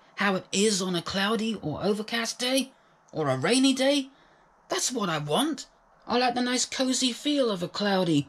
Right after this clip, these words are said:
or rainy day. So what do I get? Sun! I thought this was supposed to be the U K. You know, a country that's known for having non-stop rain.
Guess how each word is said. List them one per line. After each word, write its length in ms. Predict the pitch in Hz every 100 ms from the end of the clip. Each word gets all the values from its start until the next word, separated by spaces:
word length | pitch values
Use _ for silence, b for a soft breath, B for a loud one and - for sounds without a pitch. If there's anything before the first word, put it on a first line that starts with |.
| -
or 180 | 160 156
rainy 360 | 196 185 170
day. 400 | 151 180 160 135 b b b b b b
So 240 | - 247
what 140 | 262 277
do 140 | 285
I 100 | 302
get? 480 | 294 349 370 - - _ _ -
Sun! 680 | - - - 220 147 120 - _ _ _ _ -
I 180 | 208 226
thought 260 | - 170 180
this 180 | 185 202
was 100 | 202
supposed 320 | 196 226 226
to 80 | 220
be 140 | 240
the 80 | 233
U 220 | 262 254
K. 400 | - 311 269 - - - - - - - - - -
You 120 | 247
know, 300 | 226 240 220 B B -
a 80 |
country 360 | 190 233 226 233
that's 240 | 220 208
known 600 | 180 196 220 226 240 240
for 100 | 233
having 380 | 220 233 233 208
non-stop 580 | 220 233 214 - 226 -
rain. 600 | 175 175 165 208 302 320